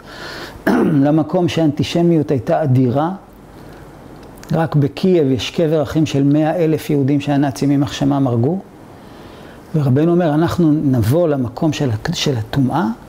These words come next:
ושם אנחנו נגלה כבוד השם, ושם נמליך את השם עד שהטומאה תחנק ותיעלם ותיגמר מן העולם."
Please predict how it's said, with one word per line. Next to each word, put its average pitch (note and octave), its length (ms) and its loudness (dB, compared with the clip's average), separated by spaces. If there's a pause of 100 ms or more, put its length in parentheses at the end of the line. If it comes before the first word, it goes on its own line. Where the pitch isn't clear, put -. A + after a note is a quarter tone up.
(440)
ושם F3+ 460 2
אנחנו F3 300 0
נגלה C#3+ 420 2
כבוד D3+ 420 0
השם, F#3 280 0
ושם F#3 240 0
נמליך E3+ 400 2
את - 80 -8
השם G#3 300 0
עד F#3 100 0
שהטומאה E3 520 0
תחנק D#3 640 0
ותיעלם D#3+ 640 0
ותיגמר D#3+ 640 2
מן D#3+ 180 4
העולם." C3+ 420 0